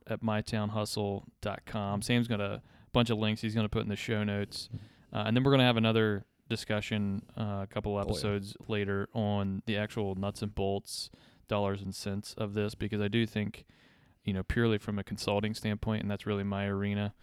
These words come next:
Speaker 2: Mm-hmm.
Speaker 1: uh, and your arena now that we
Speaker 2: Mm-hmm.
Speaker 1: live in, you know, there are, uh, th-, this could be a revenue generator.
Speaker 2: Cor-, yeah.
Speaker 1: There's no way around that. It,
Speaker 2: Yeah.
Speaker 1: it definitely could be a revenue generator, and I also think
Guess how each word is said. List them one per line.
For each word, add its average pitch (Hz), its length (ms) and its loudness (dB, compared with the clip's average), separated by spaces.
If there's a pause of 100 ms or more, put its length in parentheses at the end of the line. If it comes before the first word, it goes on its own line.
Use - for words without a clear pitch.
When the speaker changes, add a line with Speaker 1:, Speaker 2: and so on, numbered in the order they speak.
Speaker 2:
Mm-hmm. 92 340 -4
Speaker 1:
uh, 95 300 -2
and 95 220 -4
your 98 340 -4 (460)
arena 101 520 0 (280)
now 101 300 0
that 101 100 -2
we 110 160 2
Speaker 2:
Mm-hmm. 110 100 2
Speaker 1:
live 104 240 2
in, 101 320 -2 (880)
you 120 120 0
know, 101 200 0 (560)
there 131 260 4
are, 117 320 6 (1200)
uh, 113 60 -10 (140)
th-, 139 140 -4
this 143 180 6
could 131 180 4
be 113 140 4
a 98 40 2
revenue 98 360 -2
generator. - 600 -8
Speaker 2:
Cor-, - 220 0
yeah. - 80 -4
Speaker 1:
There's 117 200 4
no 110 140 4
way 101 120 2
around 69 320 -4
that. - 280 -10
It, - 140 -6
Speaker 2:
Yeah. 113 80 -8
Speaker 1:
it 113 100 -4
definitely 113 320 0
could 117 100 -4
be 113 100 2
a 104 60 2
revenue 101 360 0
generator, 98 460 -2
and 101 180 -2
I 98 60 -2
also 107 420 2
think 101 320 -4